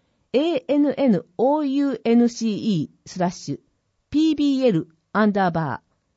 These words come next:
ーイーエックスエイチアイビーアイティーアイオーエヌドットエイチティーエムエル。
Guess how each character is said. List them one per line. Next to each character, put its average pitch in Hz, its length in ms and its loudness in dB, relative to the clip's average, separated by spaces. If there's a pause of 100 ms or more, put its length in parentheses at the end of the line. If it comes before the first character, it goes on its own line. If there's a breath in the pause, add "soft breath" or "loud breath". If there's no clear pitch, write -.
(160)
ー 240 60 -4
イ 294 180 0
ー 320 40 -4
エ - 20 -2
ッ 339 60 -6
ク - 100 -20
ス - 300 -16
エ 269 160 0
イ 285 60 -4
チ - 160 -10
ア 247 120 2
イ 240 80 0
ビ 233 240 -2
ー 233 100 0
ア 233 60 0
イ 226 100 0
テ 226 200 -8
ィ 214 140 -2
ー 208 80 0
ア 214 60 0
イ 196 180 -2
オ 202 220 0
ー 151 60 -2
エ 190 80 0
ヌ 147 180 -2 (200)
ド 160 100 -2
ッ 160 60 -4 (160)
ト 165 200 -2 (300)
エ 277 120 4
イ 294 60 0
チ - 160 -18
テ - 120 -8
ィ 233 200 0
ー 214 60 -2
エ 202 40 2
ム 190 140 2
エ 180 140 0
ル。 131 160 -8